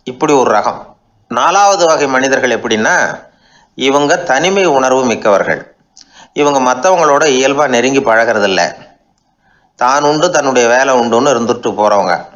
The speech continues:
அடுத்த வீட்டுல இருக்கிறவர் யார் அப்படின்னு கேட்டா கூட, "அடுத்த வீடுன்னு ஒண்ணு இருக்கா?" அப்படிங்கிறது மாதிரி நம்ம முகத்தை பார்ப்பாங்க. அவங்க கிட்ட மேற்கொண்டு நாம என்னத்தை பேச முடியும்?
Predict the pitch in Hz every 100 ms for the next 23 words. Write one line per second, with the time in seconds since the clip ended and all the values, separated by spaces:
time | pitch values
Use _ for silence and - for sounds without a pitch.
0 | _ - - - - - 107 117 139 165
1 | 196 165 156 147 135 131 127 120 123 123
2 | - - 120 131 127 123 120 123 117 120
3 | 165 123 - 170 151 143 151 139 123 117
4 | 110 120 123 - - - _ 131 120 127
5 | 127 120 120 123 135 127 117 110 107 117
6 | - 104 98 95 87 - - _ _ _
7 | _ _ _ _ _ _ _ _ _ -
8 | 151 156 156 147 165 180 170 147 139 135
9 | 131 139 120 117 113 110 92 87